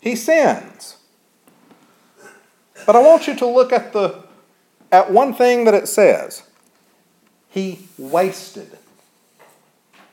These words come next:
Because that's what sin is. That's what sin makes us do. We waste.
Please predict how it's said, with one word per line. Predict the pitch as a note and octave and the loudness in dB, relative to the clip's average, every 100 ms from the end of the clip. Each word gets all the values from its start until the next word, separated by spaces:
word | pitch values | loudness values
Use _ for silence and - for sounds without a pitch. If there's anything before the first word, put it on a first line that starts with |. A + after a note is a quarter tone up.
| _ - | _ -12
Because | D#4 D4 A#3 | -2 0 0
that's | A#3 - | -2 -2
what | G3+ - | -6 -6
sin | - E3 D3+ | -10 -8 -8
is. | G3+ F#4 - - - _ _ _ _ _ _ _ _ _ _ - _ _ _ _ _ | -10 -12 -14 -18 -20 _ _ _ _ _ _ _ _ _ _ -20 _ _ _ _ _
That's | D#4+ E4+ | -6 -4
what | A#3 F3+ | -4 -6
sin | - A3 G#3 G3 | -6 -4 -2 0
makes | F3 F#3+ - | -2 -2 -4
us | A3+ - | -4 -4
do. | C#4+ E4+ | -6 -6
We | C3 F3 | -6 -6
waste. | G3 B3 C#4+ A3 - - - - | -2 -2 -2 -4 -10 -18 -20 -20